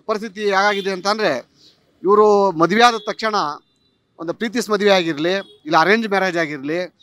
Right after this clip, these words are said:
ಇಲ್ಲ ಈತನೇ ದುಡ್ಡು ಕೊಟ್ಟ ಮದುವೆ ಆಗಿದ್ರು ಕೂಡ ಅಲ್ಲಿ ಯಾರು ಏನು ಆಡಂಬರದ ಜೀವನ ಅನ್ನೋಕ್ಕಿಂತಲೂ ಒಂದು ಮಿಡ್ಲ್ ಕ್ಲಾಸ್ ಫ್ಯಾಮಿಲಿ ಮದುವೆ ಆದ್ರೂ ಕೂಡ ಅವ್ರಿಗೆ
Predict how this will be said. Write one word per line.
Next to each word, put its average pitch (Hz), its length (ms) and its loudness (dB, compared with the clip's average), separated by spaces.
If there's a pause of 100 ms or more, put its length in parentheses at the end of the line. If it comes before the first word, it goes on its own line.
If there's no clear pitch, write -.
(140)
ಇಲ್ಲ 185 100 -2
ಈತನೇ 226 440 2
ದುಡ್ಡು 208 180 -4
ಕೊಟ್ಟ 220 200 2
ಮದುವೆ 196 260 4
ಆಗಿದ್ರು 185 300 4
ಕೂಡ 185 80 2
ಅಲ್ಲಿ 185 160 2
ಯಾರು 170 200 4
ಏನು 214 160 0
ಆಡಂಬರದ 202 480 4
ಜೀವನ 196 180 -4 (720)
ಅನ್ನೋಕ್ಕಿಂತಲೂ 208 540 2 (520)
ಒಂದು 180 180 0
ಮಿಡ್ಲ್ 196 220 2
ಕ್ಲಾಸ್ 226 180 2
ಫ್ಯಾಮಿಲಿ 214 300 -2
ಮದುವೆ 196 260 -2
ಆದ್ರೂ 180 160 -4
ಕೂಡ 220 180 0 (680)
ಅವ್ರಿಗೆ 214 340 4